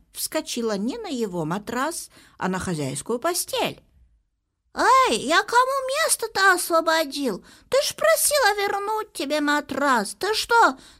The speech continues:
на кровати спать будешь?» «Где хочу, там и сплю». Маня уже потеряла интерес к освободившемуся матрасу и вернулась на свое уютное гнездышко на большой кровати.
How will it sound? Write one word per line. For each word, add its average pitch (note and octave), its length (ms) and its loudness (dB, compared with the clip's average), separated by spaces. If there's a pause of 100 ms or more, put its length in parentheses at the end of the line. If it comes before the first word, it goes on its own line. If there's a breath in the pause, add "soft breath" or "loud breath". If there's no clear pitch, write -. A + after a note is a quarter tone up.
на - 80 -2
кровати C5 580 4
спать F#4 320 2
будешь?» C4 640 -6 (920)
«Где B3 240 -2
хочу, C#4 460 0
там D#4 340 2
и D#4+ 60 -2
сплю». A3 680 -2 (460)
Маня D#3 340 -2
уже D3+ 200 -8
потеряла A#3 540 -4
интерес F3+ 440 -6
к - 140 -14
освободившемуся E3 960 -6
матрасу G4+ 640 -4 (520 loud breath)
и A4+ 160 2
вернулась B3+ 640 -2
на F#3 120 -4
свое F3 300 -2
уютное F3+ 580 -4
гнездышко A3 600 -6
на D3+ 100 -6
большой D#3 380 -8
кровати. E3 600 -8